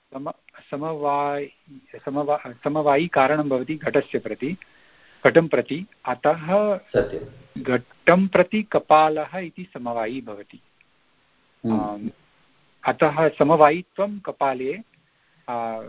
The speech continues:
Speaker 1: अग्रे अपि सम-, आ, समवायित्वं, समवायित्वं कपाले अस्ति, अतः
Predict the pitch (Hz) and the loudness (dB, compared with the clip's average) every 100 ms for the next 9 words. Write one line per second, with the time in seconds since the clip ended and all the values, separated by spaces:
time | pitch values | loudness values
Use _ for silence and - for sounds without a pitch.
0 | 123 131 139 135 147 160 160 170 - 143 | -14 -14 -10 0 4 4 0 -4 -4 -6
1 | 127 123 - 139 151 147 156 151 160 165 | -4 -6 -4 0 6 6 6 -2 -6 -8
2 | 156 - 143 147 147 151 - 175 175 135 | -8 -6 -2 2 2 0 -2 -2 0 4
3 | 139 131 117 - 131 117 - 117 175 | 4 4 -4 -8 -8 -8 -6 0 0